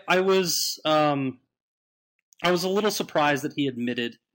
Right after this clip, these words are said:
to the poisoning thing, to helping make sure the poison worked. I don't know how anyone could have ever proved that. And so,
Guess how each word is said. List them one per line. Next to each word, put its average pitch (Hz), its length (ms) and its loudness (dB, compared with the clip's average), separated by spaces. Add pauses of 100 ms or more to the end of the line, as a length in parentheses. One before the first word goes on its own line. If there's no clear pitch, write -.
(160)
to - 140 -6
the 120 120 -8
poisoning 113 560 -6
thing, 107 360 -8
to 110 120 -10
helping 107 460 -10 (100)
make 107 180 -10
sure - 140 -12
the 104 60 -10
poison 110 380 -10
worked. 110 300 -12 (380)
I 127 80 -6
don't 135 160 -2
know 123 180 -2
how 113 160 -2
anyone 110 240 -8
could - 120 -16
have 104 60 -10
ever 101 180 -10
proved 101 380 -14
that. 107 280 -10 (420)
And 110 100 -14
so, 107 460 -8